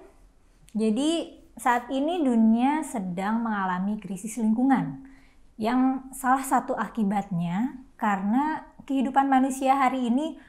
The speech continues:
membutuhkan sumber daya yang sangat banyak. Dengan melihat fakta ini,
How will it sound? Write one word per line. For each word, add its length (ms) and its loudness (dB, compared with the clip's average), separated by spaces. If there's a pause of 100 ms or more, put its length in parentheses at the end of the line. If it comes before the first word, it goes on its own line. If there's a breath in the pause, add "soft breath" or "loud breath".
(240 loud breath)
membutuhkan 800 0
sumber 320 0
daya 560 2
yang 160 -2
sangat 480 -8
banyak. 640 0 (800 soft breath)
Dengan 320 4
melihat 240 -2
fakta 400 -4
ini, 640 -2